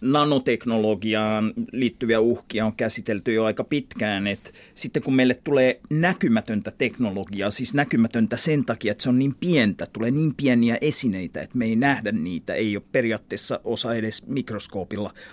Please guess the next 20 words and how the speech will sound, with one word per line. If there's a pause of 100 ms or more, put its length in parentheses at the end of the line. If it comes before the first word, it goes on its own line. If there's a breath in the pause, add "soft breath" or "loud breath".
(140 loud breath)
havaittavissa. (380 soft breath)
Ja
kun
semmoset
saa (200)
tappavia (600 soft breath)
myrkyllisyyden
tai
jonkun
muun
kautta
ominaisuuksia,
niin
tämähän
lisää (260)
sodankäynnin
mahdollisuuksia
semmosella
tavalla,
että